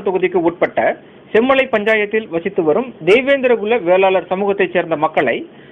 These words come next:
அப்பகுதியில் குடியிருந்து வரும் மறவர் சமூகத்தைச் சேர்ந்தவர்கள் மிகவும் தீண்டத்தகாதவர்களாக பாவித்து வருவதாக அப்பகுதியில் உள்ள நமது சமூகத்தைச் சேர்ந்த மக்கள் மிகவும் வேதனையோடு தெரிவித்துள்ளனர். உலகமே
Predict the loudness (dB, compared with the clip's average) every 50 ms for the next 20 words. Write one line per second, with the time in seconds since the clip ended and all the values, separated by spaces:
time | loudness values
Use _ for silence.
0 | -20 -14 -2 -2 -2 2 2 0 0 0 -2 -2 -2 -2 -4 -2 -2 0 0 2
1 | 0 0 0 0 0 2 2 2 0 -2 -6 -12 -8 0 0 2 2 4 2 0
2 | 0 0 -2 -2 0 0 0 0 -2 -2 -2 -2 -6 -2 -2 -2 -2 -2 -2 -2
3 | -4 -6 -6 -8 -4 -2 -2 0 0 0 -2 -2 -4 -4 -2 0 0 0 0 0
4 | 0 0 0 0 0 0 -2 0 0 2 0 0 0 -2 -2 -2 -2 -2 0 -2
5 | 0 0 0 0 0 0 0 0 0 0 -4 -4 -4 -6 -14 -20 -20 -20 -8 -8
6 | -8 0 2 2 2 2 0 -2 -2 -2 -2 -2 -2 0 2 2 0 0 0 -2
7 | -2 0 -2 0 -2 0 -2 0 0 0 -2 -2 -2 -2 -4 -4 -2 -4 -4 -2
8 | -2 -4 -4 -2 -4 -2 0 0 -2 -2 -6 -4 -2 0 0 2 2 0 -2 0
9 | 0 -2 -2 0 0 -2 -2 0 0 -2 0 0 0 0 0 0 0 -4 -18 -20
10 | -20 -20 -20 -20 -20 -20 -20 -20 -20 -20 -20 -20 -20 -20 -20 -20 -20 -20 -20 -14
11 | -2 0 2 2 2 2 0 -2 -2 -4